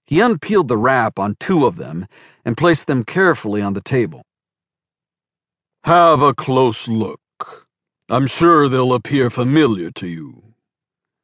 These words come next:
He'd revealed two Mesopotamian seals, small stone cylinders that, when rolled onto clay, would produce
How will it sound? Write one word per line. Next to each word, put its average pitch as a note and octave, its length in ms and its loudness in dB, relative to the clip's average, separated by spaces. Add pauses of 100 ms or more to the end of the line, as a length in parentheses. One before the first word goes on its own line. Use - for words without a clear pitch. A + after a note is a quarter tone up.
(520)
He'd C3+ 160 -4
revealed D3 580 0
two A3 360 0
Mesopotamian A#2+ 840 -2
seals, - 720 -8 (500)
small G#3 440 0
stone F#3 360 0
cylinders F#2 760 -4
that, B2 260 -2
when B2 260 -2
rolled F3+ 340 4
onto D#3+ 240 2
clay, F#2+ 560 -4 (280)
would C3+ 180 0
produce E3+ 400 0